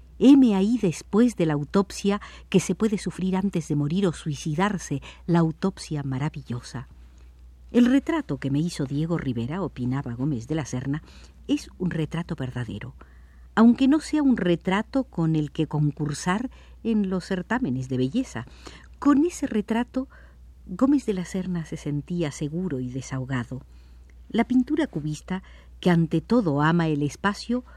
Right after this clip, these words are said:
no lo había embotellado y lo había dejado libre y desenvuelto. Cuando Rivera pintó los ojos de Gómez de la Serna, por ejemplo,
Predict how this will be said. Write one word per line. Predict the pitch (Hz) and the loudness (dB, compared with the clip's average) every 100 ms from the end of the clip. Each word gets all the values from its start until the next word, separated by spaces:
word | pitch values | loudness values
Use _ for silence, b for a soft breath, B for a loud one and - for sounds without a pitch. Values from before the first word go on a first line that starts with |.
| b b - | b b 4
no | 220 247 330 | 8 8 8
lo | 175 | 4
había | 143 170 190 | 0 0 0
embotellado | 151 139 147 151 147 214 269 | 0 -4 -4 -4 0 -2 0
y | 277 | 0
lo | 202 | 0
había | 175 254 | -2 -2
dejado | 247 - 240 233 226 - | -4 -4 -4 -4 -6 -6
libre | 226 269 190 170 214 - | -2 0 0 -4 -6 -6
y | 226 | -4
desenvuelto. | 294 - 135 123 120 117 127 127 b b b b b b b - - - | -2 -2 -4 -4 -4 -6 -10 -12 b b b b b b b -20 -20 0
Cuando | 240 254 240 254 | 6 8 8 4
Rivera | 226 262 339 262 | 2 2 2 0
pintó | - 156 165 | -2 0 2
los | 190 160 - - | 4 2 0 -6
ojos | - 254 - 139 139 143 | -2 -2 -2 -6 -6 -4
de | 139 | -4
Gómez | 147 160 143 | 0 0 -2
de | 131 | -2
la | 151 | -4
Serna, | - 247 254 | -4 -2 -2
por | 262 226 | -4 -6
ejemplo, | - 254 247 277 | -2 -2 -2 -4